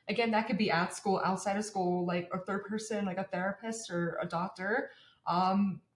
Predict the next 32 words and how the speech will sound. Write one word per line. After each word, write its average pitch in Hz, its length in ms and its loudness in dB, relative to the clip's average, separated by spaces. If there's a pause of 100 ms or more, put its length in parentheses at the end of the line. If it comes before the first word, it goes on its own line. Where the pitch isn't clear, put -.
(140)
but 175 200 2
to 240 180 -2
be 233 160 0
vulnerable 175 560 2
and 190 100 2
to 196 280 -2
allow 165 240 2
yourself 180 400 0
to 185 60 0
de-stress 185 720 -4
through 175 280 0
conversation, 202 840 -4
that's, 180 300 -4
um, 170 320 0 (400)
it's - 180 -6
one 185 120 0
of 160 60 0
my 151 120 -2
favorite 151 360 -8
things. - 300 -8
I'm, 170 220 -2
I'm 185 160 0
very 165 240 0
glad 156 260 -2
that 156 40 -2
I 151 80 -2
get 170 160 -8
the 147 80 -10
opportunity 175 520 -6
to 175 180 -8
use 175 220 -2
that. - 280 -10